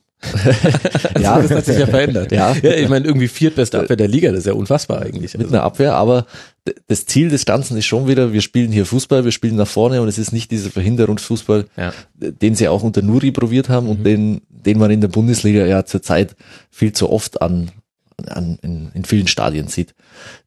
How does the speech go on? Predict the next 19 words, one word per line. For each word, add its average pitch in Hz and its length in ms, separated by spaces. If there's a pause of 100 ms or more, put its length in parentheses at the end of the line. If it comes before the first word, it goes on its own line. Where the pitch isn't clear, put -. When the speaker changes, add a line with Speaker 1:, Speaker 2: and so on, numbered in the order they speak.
(260)
Speaker 2:
Die, 104 320
die 95 160
haben 104 120
eine 123 120
Idee, 107 480 (180)
die 104 120
haben 107 120
eine, 107 220
die 98 120
haben 98 80
eine 101 120
Vorstellung, 104 480
was - 160
sie 117 60
mit 110 180
dem 98 120
Ball 123 320 (260)
machen 98 340
wollen 143 360